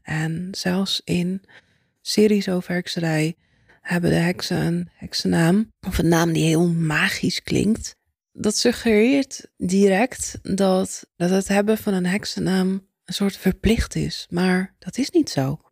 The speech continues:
Vroeger hadden heksen wel een heksennaam, maar dat was in de tijd van de heksenvervolgingen. Nou, die hebben een paar honderd jaar bestaan.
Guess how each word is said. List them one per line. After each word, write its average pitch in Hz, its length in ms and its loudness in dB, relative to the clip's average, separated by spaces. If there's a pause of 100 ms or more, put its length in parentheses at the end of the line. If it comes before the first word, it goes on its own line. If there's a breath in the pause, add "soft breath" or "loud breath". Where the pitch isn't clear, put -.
(140)
Vroeger 311 440 4
hadden 247 180 4
heksen 226 280 0
wel 202 140 2
een 208 120 4
heksennaam, 170 520 -2
maar 180 100 2
dat 214 140 0
was 254 240 0
in 233 140 -2
de 202 100 2
tijd 175 460 0
van 226 100 -2
de 214 60 2
heksenvervolgingen. 160 1000 -2
Nou, 165 200 -2
die 147 120 -2
hebben 175 180 0
een 185 120 -4
paar 185 240 2
honderd 190 320 2
jaar 175 260 2
bestaan. 160 540 -2